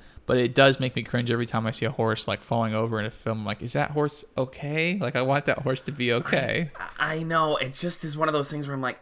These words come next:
Speaker 2: "Oh, this is, this doesn't feel right." Like,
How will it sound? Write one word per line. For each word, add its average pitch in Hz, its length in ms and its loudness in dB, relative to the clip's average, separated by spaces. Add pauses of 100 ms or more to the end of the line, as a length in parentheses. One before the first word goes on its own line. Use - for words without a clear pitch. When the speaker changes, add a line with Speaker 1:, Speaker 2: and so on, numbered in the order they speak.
(100)
Speaker 2:
"Oh, 170 560 0
this 180 300 -2
is, 123 240 -4 (100)
this 196 240 -4
doesn't 117 320 -4
feel 101 220 -8
right." 104 640 -2 (120)
Like, 110 440 0